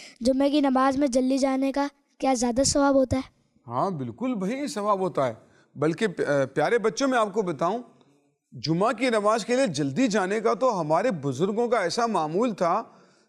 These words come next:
Speaker 2: کتابوں میں لکھا ہے کہ پہلے کے زمانے میں جب جمعہ کا دن ہوتا تھا نا، فجر کے ٹائم پر لوگ نکل جاتے تھے، یعنی فجر کی نماز سے پہلے جامع مسجد میں۔ بھئی کہاں جا رہے ہیں؟ جامع مسجد میں جا رہے ہیں۔ لالٹین اٹھائی ہوئی ہے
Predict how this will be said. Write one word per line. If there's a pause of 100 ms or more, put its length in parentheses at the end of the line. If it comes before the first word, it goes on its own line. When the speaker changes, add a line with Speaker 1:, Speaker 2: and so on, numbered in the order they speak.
(120)
Speaker 2:
کتابوں
میں
لکھا
ہے (460)
کہ
پہلے
کے
زمانے
میں
جب
جمعہ
کا
دن
ہوتا
تھا
نا، (920)
فجر
کے
ٹائم
پر
لوگ
نکل
جاتے
تھے،
یعنی
فجر
کی
نماز
سے
پہلے (880)
جامع
مسجد
میں۔
بھئی
کہاں
جا
رہے
ہیں؟
جامع
مسجد
میں
جا
رہے
ہیں۔
لالٹین
اٹھائی
ہوئی
ہے